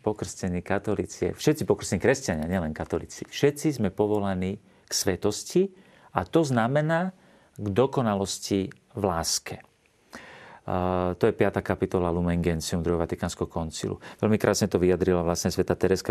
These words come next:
ktorá je tu, e, citovaná v bode osemsto dvadsaťšesť, že ona pochopila, že,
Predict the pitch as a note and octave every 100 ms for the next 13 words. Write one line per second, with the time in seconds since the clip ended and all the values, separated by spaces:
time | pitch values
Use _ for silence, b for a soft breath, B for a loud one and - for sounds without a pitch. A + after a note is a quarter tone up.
0 | E2+ F#2 E2+ E2 E2 F2+ E2 E2 G2 F2
1 | E2+ E2+ D#2+ G2+ G2 F2+ F2 E2 G#2 G2
2 | F2+ E2+ E2 F#2+ - E2 E2+ - D#2 -
3 | F2+ F2+ F2 E2+ F#2+ - - F2+ E2+ F2+
4 | E2